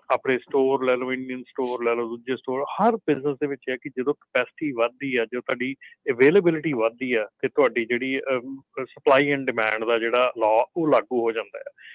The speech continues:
ਜੇ supply ਵੱਧ ਹੈਗੀ ਆ, ਡਿਮਾਂਡ ਘੱਟ ਆ, ਤੇ automatically rate ਥੱਲੇ ਚਲਾ ਜਾਂਦਾ। ਉਨੀ ਦੇਰ ਤੱਕ rate ਅੱਪ ਨਹੀਂ ਆਉਂਦਾ, ਜਿੰਨੀ ਦੇਰ ਤੱਕ ਉਹ supply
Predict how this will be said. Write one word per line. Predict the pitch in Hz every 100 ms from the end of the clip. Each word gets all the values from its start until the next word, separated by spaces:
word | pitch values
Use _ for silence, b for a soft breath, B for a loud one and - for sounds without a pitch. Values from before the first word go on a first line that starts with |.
| B -
ਜੇ |
supply | 143 - 143 139
ਵੱਧ | 143 156 151
ਹੈਗੀ | 143 131 139
ਆ, |
ਡਿਮਾਂਡ | 123 120 117 120 123
ਘੱਟ | - - 139 - 135
ਆ, | 127
ਤੇ | - 156 - - -
automatically | 131 131 120 - 120 110
rate | 104
ਥੱਲੇ | _ 107
ਚਲਾ | 107 107
ਜਾਂਦਾ। | 107 - - B B B B _
ਉਨੀ | 156 170 208
ਦੇਰ | 185 170
ਤੱਕ | 170 156
rate | 143 139 -
ਅੱਪ | - 117 139
ਨਹੀਂ | 135
ਆਉਂਦਾ, | 120 117
ਜਿੰਨੀ | 123 120 123
ਦੇਰ | 117
ਤੱਕ | 113 123 135
ਉਹ |
supply | - - 110 110 117 120